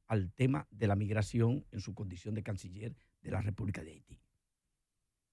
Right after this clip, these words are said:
Que le tome la palabra en el sentido de que ellos van a apurar el paso para poner más personal en el, en, en los consulados, en la embajada haitiana, en República Dominicana,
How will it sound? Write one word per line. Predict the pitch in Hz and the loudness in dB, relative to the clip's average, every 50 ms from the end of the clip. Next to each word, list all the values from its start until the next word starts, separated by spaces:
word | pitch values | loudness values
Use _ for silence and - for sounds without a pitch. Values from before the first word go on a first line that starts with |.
| _ _ _ _ | _ _ _ _
Que | - 143 | 6 8
le | 131 135 | 8 8
tome | 107 - 170 185 196 | 8 6 6 6 6
la | 185 180 | 6 6
palabra | - 175 160 160 160 170 170 - - | 6 6 6 8 8 6 4 4 4
en | 147 135 139 | 4 4 4
el | 131 - | 4 2
sentido | - 113 110 98 147 151 147 170 | 2 0 0 2 2 4 4 6
de | 147 147 139 - | 6 4 4 6
que | - 139 135 - - | 4 2 2 2 2
ellos | 151 156 151 151 165 135 | 4 4 4 4 4 4
van | 143 147 147 151 | 4 4 6 4
a | 143 | 2
apurar | 117 - 123 123 139 156 | 2 2 2 4 4 4
el | 151 123 | 4 2
paso | - 127 123 117 - 120 | 4 4 4 4 2 0
para | - 123 113 110 - _ _ _ _ | 0 0 0 0 0 _ _ _ _
poner | - 120 107 123 143 160 151 | 2 4 6 6 6 6 6
más | 139 147 143 | 4 2 2
personal | - - 151 127 117 - 120 117 117 110 104 104 - _ _ _ _ _ _ _ _ _ - | 2 2 2 2 4 4 4 4 4 2 0 -4 -6 _ _ _ _ _ _ _ _ _ 6
en | 135 131 | 6 8
el, | 135 131 127 120 - - | 8 6 4 2 0 4
en, | 127 123 120 120 120 117 117 - - | 6 8 8 8 8 6 4 0 0
en | - 127 120 | 4 6 6
los | 123 107 | 6 6
consulados, | - 131 123 - - 131 127 147 156 165 170 175 170 143 | 4 4 2 4 4 4 6 6 6 6 4 4 4 4
en | 143 127 | 4 4
la | 123 | 4
embajada | 113 98 98 95 101 139 143 147 151 151 - - _ _ _ _ _ _ - | 4 4 2 4 4 4 4 6 4 2 0 0 _ _ _ _ _ _ 2
haitiana, | - 135 135 120 - - 156 170 175 180 180 180 - _ | 4 4 4 4 2 2 4 4 4 4 2 0 -4 _
en | - 127 | 0 2
República | 113 120 113 98 135 131 127 123 135 | 2 2 2 2 2 2 2 4 4
Dominicana, | 131 131 135 139 147 127 - 170 170 185 175 | 6 6 6 6 4 4 2 2 2 2 0